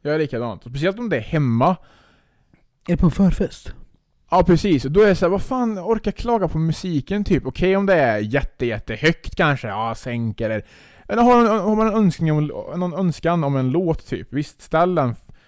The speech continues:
Speaker 1: frågan, men det är de här som är så här, rycker tag i telefonen och bara, "Ge mig telefonen, jag ska köra den här, den här, den här, den här, den här." Och sen så bara kommer en annan person, "Ja, jag vill ha den här, jag vill ha den här."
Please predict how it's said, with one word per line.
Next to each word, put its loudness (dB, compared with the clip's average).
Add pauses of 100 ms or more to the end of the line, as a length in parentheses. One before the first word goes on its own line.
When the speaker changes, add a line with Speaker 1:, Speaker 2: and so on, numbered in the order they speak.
Speaker 1:
frågan, 0
men 0
det 0
är 0
de 0
här 0
som -8
är -4
så -6
här, -2 (320)
rycker -4
tag 0
i -4
telefonen 0
och -2
bara, 0
"Ge 4
mig -2
telefonen, -2
jag -2
ska -6
köra 0
den 0
här, 0
den -2
här, 0
den -2
här, -2
den -2
här, -2
den -2
här." -2 (440)
Och -8
sen 0
så -8
bara 0
kommer 0
en -2
annan -2
person, -2
"Ja, 0
jag 4
vill 2
ha 2
den 0
här, 0
jag 0
vill 0
ha 2
den 0
här." -2